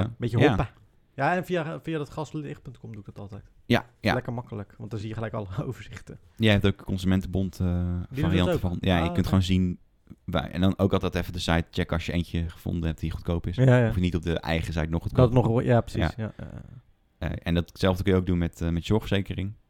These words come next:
Speaker 2: Ja.
Speaker 1: Dat doe ik thuis ook.
Speaker 2: Ja, dat doe ik dus nooit.
Speaker 1: Ja, want dat is stiekem ook wel, eh,
Speaker 2: Nou, ik moet wel
Speaker 1: kan klimmen.
Speaker 2: zeggen dat ik dus nu, eh, want het is natuurlijk dat die zorg, eh,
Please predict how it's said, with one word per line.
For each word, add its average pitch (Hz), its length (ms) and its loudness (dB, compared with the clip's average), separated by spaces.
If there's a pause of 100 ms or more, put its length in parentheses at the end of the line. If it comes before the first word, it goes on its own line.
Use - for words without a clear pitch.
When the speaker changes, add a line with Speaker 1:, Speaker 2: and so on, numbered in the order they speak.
Speaker 2:
Ja. 120 180 -6
Speaker 1:
Dat - 120 -6
doe 76 100 -4
ik 76 80 -8 (260)
thuis - 240 -4
ook. 82 80 -2
Speaker 2:
Ja, 120 100 2
dat 175 120 4
doe 220 120 4
ik 170 60 -2
dus 165 140 -2
nooit. 143 340 -4 (680)
Speaker 1:
Ja, 85 120 -4
want 82 120 0
dat 87 100 -2
is - 80 -12
stiekem 92 280 -2
ook 95 120 0
wel, 73 320 -2
eh, 71 80 -4 (300)
Speaker 2:
Nou, 131 200 0
ik 151 60 0
moet 165 140 0
wel 170 100 2
Speaker 1:
kan 175 100 2
klimmen. 165 260 2
Speaker 2:
zeggen 143 300 -6
dat 151 140 -2
ik 131 200 -6
dus 135 160 -4
nu, 156 460 0
eh, 123 420 -4
want 123 200 -6
het 120 120 -12
is 123 120 -6
natuurlijk 131 380 -6
dat 123 140 -10
die 123 200 -4
zorg, 143 360 -2
eh, 117 440 -4